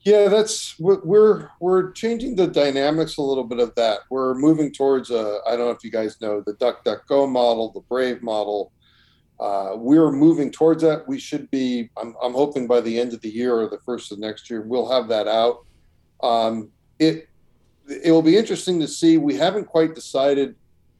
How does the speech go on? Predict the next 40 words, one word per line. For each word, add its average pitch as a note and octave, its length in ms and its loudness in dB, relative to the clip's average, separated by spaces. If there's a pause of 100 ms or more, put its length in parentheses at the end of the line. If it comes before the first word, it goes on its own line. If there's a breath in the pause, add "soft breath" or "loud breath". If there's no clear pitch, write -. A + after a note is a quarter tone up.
(180)
who G3 380 0
our D#3+ 160 4
buyer, D3 480 4
or A#2+ 200 2
who A#2+ 80 -4
our G2+ 140 -6
buyer, F2+ 260 -12
we G2+ 80 -8
don't G#2 100 -6
have G2 100 -10
a - 160 -20
buyer, E2+ 200 -12 (320)
but B2+ 120 -2
who F3+ 180 6
our D3+ 160 6
users C3 520 -2
are A#2 60 -6
going A2+ 280 -6
to G#2+ 80 -6
be. A2+ 300 -4
And, A#2 200 -4
and A2 180 -10 (160)
we C3+ 140 -2
think D#3+ 400 0 (420)
one C3+ 280 0
of C#3 80 0
the C3+ 180 2
areas C3+ 600 0
that A#2 300 2
is A2 300 -6
interesting C3+ 560 -6
to A2 180 -4
us G#2 360 -4
is A2 340 -6 (460)
the A#2+ 100 -12
news D#3 420 4
feeds, C3 560 -4
the A2+ 80 -10
center C3+ 460 0
right. A#2 520 2